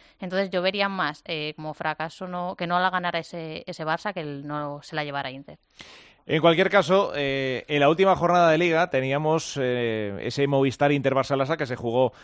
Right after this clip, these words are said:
Speaker 2: a primeros de mes de abril con victoria para los azulgrana por uno dos. Una jornada de Liga que, por cierto, eh, interesantísima. Sábado, seis y media, horario unificado. Hay muchos cruces todavía que,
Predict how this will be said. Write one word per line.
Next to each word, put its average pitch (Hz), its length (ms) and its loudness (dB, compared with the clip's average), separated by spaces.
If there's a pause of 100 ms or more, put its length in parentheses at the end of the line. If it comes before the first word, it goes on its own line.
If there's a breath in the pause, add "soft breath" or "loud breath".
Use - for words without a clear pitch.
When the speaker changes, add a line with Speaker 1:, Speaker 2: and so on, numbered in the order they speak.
(200 loud breath)
Speaker 2:
a 120 120 0
primeros 135 320 2
de 135 80 2
mes 135 140 0
de 131 60 2
abril 151 400 2
con 143 200 0
victoria 160 400 4
para 151 200 4
los 139 140 -2
azulgrana 139 440 2
por 123 140 4
uno 143 160 4
dos. 151 280 4 (520 soft breath)
Una 214 320 8
jornada 190 560 4
de 165 100 6
Liga 175 400 2 (160)
que, 139 120 -2
por 127 180 0
cierto, 165 600 -2
eh, 117 420 -6 (460)
interesantísima. 156 1000 2 (240)
Sábado, 180 640 6
seis 156 320 0
y 139 80 -2
media, 151 260 2
horario 139 240 4
unificado. 139 720 2
Hay 131 460 0
muchos 151 440 -4
cruces 139 340 -2
todavía 123 320 0
que, 117 300 -4